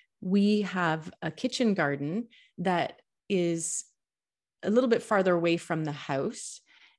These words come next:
and it's surrounded by trees. When the trees were young, there was a lot of sun back there. As the trees grew,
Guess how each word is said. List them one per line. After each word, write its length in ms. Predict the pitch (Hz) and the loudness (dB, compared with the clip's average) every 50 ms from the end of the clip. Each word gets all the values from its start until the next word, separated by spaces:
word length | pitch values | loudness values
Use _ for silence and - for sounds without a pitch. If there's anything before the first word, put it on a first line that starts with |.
| _ _ | _ _
and 540 | - 202 202 202 202 196 190 190 196 190 - - - _ _ _ | -2 -2 0 2 2 2 2 2 2 0 -2 -6 -12 _ _ _
it's 340 | - - 208 196 202 - - | -4 -2 -2 -2 -2 -6 -10
surrounded 680 | - - - - - 208 208 214 233 254 254 233 202 | -8 -8 -8 -6 -2 0 2 2 2 2 2 0 0
by 140 | 196 180 175 | -2 -4 -4
trees. 640 | 175 - - - 226 214 185 147 139 139 143 - | -4 -8 -10 -8 -6 -4 -4 -4 -6 -6 -6 -4
When 180 | 170 190 190 196 | 0 2 2 2
the 60 | 190 | 2
trees 380 | 190 - 247 240 240 233 233 - | 0 -2 -2 -2 -2 -2 -4 -4
were 240 | 214 202 190 180 | -4 -4 -2 -4
young, 680 | 165 - 175 185 208 233 202 160 151 156 165 196 233 294 - _ _ _ _ _ _ _ _ _ _ _ - | -4 -4 -2 0 0 2 0 0 -2 -2 -4 -4 -6 -6 -10 _ _ _ _ _ _ _ _ _ _ _ -4
there 180 | 190 202 202 | 0 2 2
was 140 | 190 196 190 | 4 2 2
a 40 | 185 | 0
lot 200 | 180 185 175 170 | 0 0 0 0
of 40 | 165 | -2
sun 340 | - - - 214 226 240 226 | -4 -4 -2 0 0 0 0
back 280 | 202 160 151 - - - | 0 -4 -6 -8 -8 -8
there. 220 | 165 147 147 147 - | -6 -4 -4 -4 -2
As 260 | 165 185 190 180 190 | -2 -2 -2 -2 -4
the 80 | 196 190 | -6 -6
trees 560 | - - - 202 196 185 180 170 156 - - | -8 -8 -6 -4 -2 -2 -2 -4 -4 -8 -12
grew, 680 | _ - 202 247 277 277 240 180 156 147 147 180 240 | _ -8 -4 0 2 4 4 4 4 2 0 -2 -4